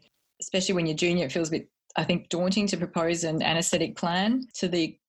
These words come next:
anaesthetist that you might be working with. But I, I always look really, you know, I, I always think really highly of that when I see that. And, you know, I like it when they're saying, "Oh, you know,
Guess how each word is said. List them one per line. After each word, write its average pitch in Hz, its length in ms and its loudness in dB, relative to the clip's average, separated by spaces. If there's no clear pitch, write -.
anaesthetist 196 560 0
that 208 100 0
you 175 80 2
might 180 220 0
be 175 60 0
working 190 240 0
with. 226 160 0
But 185 80 0
I, 180 100 0
I 196 220 0
always 190 260 2
look 170 220 -2
really, 160 580 0
you 170 320 -4
know, 160 260 2
I, 175 120 2
I 170 60 0
always 180 200 0
think 170 160 -2
really 160 220 0
highly 156 460 0
of 147 120 -2
that - 160 0
when 151 120 0
I 147 100 2
see 160 260 -2
that. 220 220 2
And, 147 300 2
you - 280 -8
know, 165 60 0
I 170 40 0
like 175 300 2
it 180 80 0
when 160 160 -2
they're 151 160 2
saying, 151 380 0
"Oh, 175 160 2
you 160 140 0
know, 165 200 0